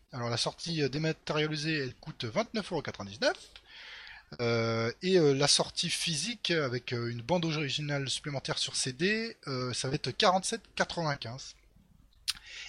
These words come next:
Et il y aura deux nou-, deux autres versions qui sont pro-, proposées un peu plus tard à première vue. Donc, un Classic Edition et une Standalone Edition.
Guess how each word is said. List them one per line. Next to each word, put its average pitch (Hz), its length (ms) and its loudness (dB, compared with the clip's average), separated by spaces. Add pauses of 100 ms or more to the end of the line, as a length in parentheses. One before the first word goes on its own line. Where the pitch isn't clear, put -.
Et 151 60 0
il 147 40 0
y 143 60 0
aura 147 180 6
deux 151 240 0
nou-, 180 340 0
deux 165 220 -2
autres 190 220 -2
versions 180 260 0
qui - 140 -4
sont 151 160 -4
pro-, 190 580 -6
proposées 175 380 -2
un 180 40 0
peu 175 120 -8
plus 160 160 -8
tard 160 180 2
à 151 60 -4
première 120 320 -4
vue. 139 120 -12 (280)
Donc, - 180 -8
un 131 180 -2
Classic - 380 0
Edition 175 500 0 (140)
et 127 100 -8
une 127 200 -4
Standalone 202 640 -2 (160)
Edition. 143 440 0